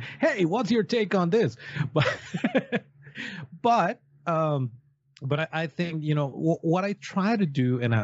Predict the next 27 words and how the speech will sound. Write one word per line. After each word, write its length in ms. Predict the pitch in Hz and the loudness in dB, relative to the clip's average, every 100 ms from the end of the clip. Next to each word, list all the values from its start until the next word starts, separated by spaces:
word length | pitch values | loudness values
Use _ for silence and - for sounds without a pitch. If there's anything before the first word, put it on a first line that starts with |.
| 98 | 2
I'm 180 | 107 90 - _ | -2 -2 -12 _
definitely 380 | - 113 107 90 | -2 0 -2 -2
going 240 | 87 101 101 | 0 0 0
to 80 | 107 | 0
cut 300 | 113 110 - - - | 0 -2 -4 -12 -2
all 180 | 117 107 | -2 0
of 80 | |
this 200 | 104 113 | 0 0
out, 200 | 123 117 117 - - - | -2 -4 -8 -18 -20 -4
but 140 | 202 - | -2 0
what 200 | 214 233 | 0 2
I, 220 | 214 151 - | 2 0 -2
<laughs> 100 | - | -4
what 200 | 143 160 | -2 0
I 60 | 175 | -2
try 320 | - 185 233 | -2 -2 0
to 80 | 190 | -2
do 260 | 135 131 | 0 2
is, 240 | 127 123 - - - - _ _ - | 2 0 -4 -20 -20 -20 _ _ -2
is, 300 | 156 156 - | 0 0 0
uh, 340 | 170 151 147 143 | 2 2 0 -2
to 80 | 160 | -2
get 160 | 190 | -2
to 80 | 185 | 2
know 220 | 156 160 | 2 2
the 100 | 170 | 0
person 480 | 165 180 - 196 185 | -2 -2 2 2 0